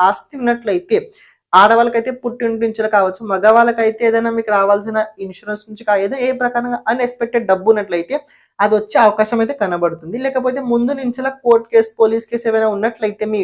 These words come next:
జీవితం లోపల, అటు నుంచి అలా కాస్త మీకు కొద్దిగా రిలీఫ్ పొందే అవకాశం, దాని నుంచి సొల్యూషన్ పొందే అవకాశం అయితే మకర రాశి వారికి కనబడుతుంది.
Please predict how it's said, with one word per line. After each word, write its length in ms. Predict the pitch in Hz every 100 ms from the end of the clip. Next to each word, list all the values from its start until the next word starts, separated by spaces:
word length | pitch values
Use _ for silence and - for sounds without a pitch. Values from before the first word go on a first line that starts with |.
| 165
జీవితం 400 | 160 180 196 196 180
లోపల, 300 | 165 165 208 302 - - - -
అటు 280 | 220 226 302
నుంచి 180 | 285 294
అలా 100 | 302
కాస్త 280 | 269 269 277
మీకు 140 | 277
కొద్దిగా 200 | 262 247
రిలీఫ్ 300 | 233 247 302 -
పొందే 260 | 240 226
అవకాశం, 400 | 202 185 208 277 254 190
దాని 220 | 196 214
నుంచి 180 | 220 247
సొల్యూషన్ 420 | - 208 202 226 226
పొందే 200 | 196 185
అవకాశం 320 | 156 175 175
అయితే 140 | 180 254
మకర 300 | 180 - 165
రాశి 220 | 156 -
వారికి 220 | 156 151 262
కనబడుతుంది. 540 | 180 160 151 - 202